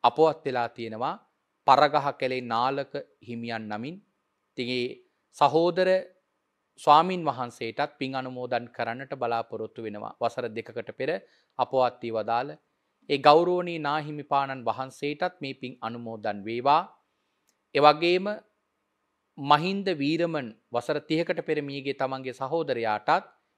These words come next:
මේ පින් අනුමෝදන් වේවා. ඒ හැම දෙනාගේම සසර ගමන සුවපත් වේවා. ප්‍රාර්ථනා කරන බෝධියකින් උතුම්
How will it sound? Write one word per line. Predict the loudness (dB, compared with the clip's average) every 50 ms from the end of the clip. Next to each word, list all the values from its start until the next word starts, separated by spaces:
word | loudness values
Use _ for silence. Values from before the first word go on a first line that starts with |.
| _ -12 -8
මේ | -8 -8
පින් | -6 -6 -8 -6
අනුමෝදන් | -6 -8 -8 -8 -12 -12 -8 -8 -8 -8 -6 -4
වේවා. | -2 -2 2 2 4 2 2 0 -4 _ _ _ _ _ _ _ _ _ _ _ 0
ඒ | 2 2
හැම | 2 2 0
දෙනාගේම | 0 2 2 4 4 4 2 2 0 -2 -6 -6
සසර | -4 -4 -4 -2 -2 -2 -4 -2
ගමන | -2 -2 -4 -4 -6 -8
සුවපත් | -6 -6 -6 -4 -2 -2 -4 -4 -4 -6
වේවා. | -6 -6 -2 0 2 2 2 0 -2 -8 _ _ _ _ _ _ _ _ _ _ _ 4
ප්‍රාර්ථනා | 8 10 10 10 8 6 2 -4 -4 -2 -2 -4
කරන | -4 -6 -6 -6 -6 -6 -8 -6
බෝධියකින් | -4 -2 -2 -2 -2 -2 -4 -4 -4 -8 -12 -12
උතුම් | -12 -10 -10 -10 -10